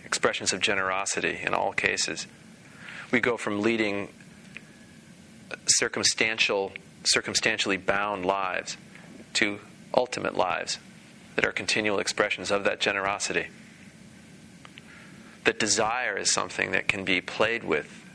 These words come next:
as opposed to something that consumes us. We start recognizing limits. Every one of us has different, a different series of limits. Behaviors that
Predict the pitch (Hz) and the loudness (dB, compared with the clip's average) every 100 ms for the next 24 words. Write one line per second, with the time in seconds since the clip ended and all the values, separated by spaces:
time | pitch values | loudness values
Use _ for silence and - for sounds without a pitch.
0 | - 104 95 - 107 101 98 - 95 - | -4 -2 -2 0 0 0 0 0 0 -4
1 | 98 - 104 92 - 98 104 92 - - | -4 -2 -2 0 0 0 -4 -4 -4 -6
2 | - - - - - - - - - - | -8 -16 -20 -20 -20 -20 -20 -20 -20 -20
3 | - - - - - - - - - - | -20 -20 -20 -20 -20 -20 -20 -20 -20 -20
4 | - - - - 117 - 113 117 - 107 | -20 -20 -20 -2 2 2 2 0 0 0
5 | 104 104 104 123 98 - - - - - | 0 0 0 0 0 -2 -4 -6 -18 -20
6 | - - - - - - - - - - | -20 -20 -20 -20 -20 -20 -20 -20 -16 -16
7 | - - - - 127 127 123 123 101 - | -16 -20 -12 0 0 2 0 0 0 0
8 | 110 101 - 123 113 110 95 - - - | 0 -2 0 0 2 -2 -4 -12 -20 -20
9 | - 123 104 123 117 107 - - - - | -4 -2 0 0 0 -2 -6 -18 -20 -10
10 | - - 135 107 95 104 120 87 - - | 0 2 2 0 0 0 0 -2 -4 -6
11 | - - - - - - - - - - | -8 -20 -18 -18 -18 -20 -20 -20 -6 0
12 | 107 117 113 104 104 | 2 2 2 2 0